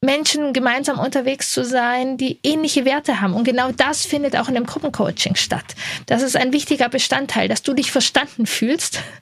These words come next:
Und gleichzeitig ist dieser gehaltene Raum einfach auch so wichtig, weil was passiert, wenn sich sozusagen Gleichgesinnte, vielleicht hast du ja jemanden, der sich ähnlich starke Sorgen macht vor der Einschulung. Mir damals war das, ähm,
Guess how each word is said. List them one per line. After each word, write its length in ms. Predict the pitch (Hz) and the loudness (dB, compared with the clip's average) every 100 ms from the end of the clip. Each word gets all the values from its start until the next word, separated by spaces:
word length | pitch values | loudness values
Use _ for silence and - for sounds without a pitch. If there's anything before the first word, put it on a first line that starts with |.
| - - - 254 - | -8 -4 -2 -4 -2
Und 120 | 277 | 0
gleichzeitig 960 | - 254 294 - - 233 240 294 359 - - - - 226 202 - | 2 2 0 -2 0 0 0 0 -2 -8 -14 -20 -14 -10 -4 0
ist 240 | - - | 0 0
dieser 220 | 262 262 | 0 2
gehaltene 460 | 247 233 294 294 254 | 2 2 0 0 0
Raum 160 | 247 | 0
einfach 320 | 269 214 233 - | 0 -2 -2 0
auch 80 | |
so 180 | - 247 | 0 2
wichtig, 480 | 277 302 - 214 220 | 2 0 -2 -2 0
weil 260 | 226 233 220 | 2 2 0
was 200 | 277 - | -2 -2
passiert, 680 | - 254 - 262 392 480 - - - - - 233 | -4 -2 0 0 0 -2 -14 -18 -18 -16 -10 -4
wenn 220 | 247 262 269 | 0 0 2
sich 340 | 285 254 - _ - | 0 0 -4 _ -14
sozusagen 360 | - - 233 214 | -10 -2 0 2
Gleichgesinnte, 680 | 208 233 302 - 311 311 | 2 2 2 2 2 0
vielleicht 320 | - 226 220 | 2 0 2
hast 200 | 247 247 | 0 0
du 40 | 285 | 2
ja 120 | 269 | 2
jemanden, 360 | 262 269 262 262 | 2 2 0 2
der 160 | 240 | 0
sich 240 | 233 240 - | 0 -2 0
ähnlich 280 | 240 269 | 0 0
starke 540 | - - - 262 262 277 | -2 -2 0 0 0 0
Sorgen 380 | - 269 269 277 | 2 0 0 0
macht 220 | 277 - | -2 0
vor 120 | 285 | 0
der 140 | 269 | 0
Einschulung. 560 | - 254 269 - 294 311 - - - - 208 - 262 | 0 0 0 0 0 -2 -8 -12 -12 -10 -8 -2 0
Mir 200 | 269 302 | 2 2
damals 440 | 220 247 269 269 | 2 2 0 0
war 160 | 247 254 | 0 2
das, 300 | 269 254 - | 0 0 -2
ähm, 540 | - 240 254 247 254 | 0 0 0 -2 -2